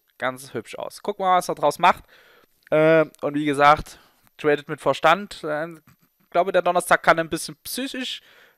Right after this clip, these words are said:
herausfordernd werden. Aber wer da sich von vornherein einen Tagesplan festlegt,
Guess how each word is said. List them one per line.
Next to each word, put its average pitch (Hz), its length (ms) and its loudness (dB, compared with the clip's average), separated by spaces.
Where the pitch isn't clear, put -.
herausfordernd 120 800 0
werden. 85 340 -10
Aber 143 300 -2
wer 170 240 4
da 165 240 2
sich 165 220 -12
von 151 180 -12
vornherein 185 400 -4
einen 156 120 -18
Tagesplan 185 520 0
festlegt, - 540 -8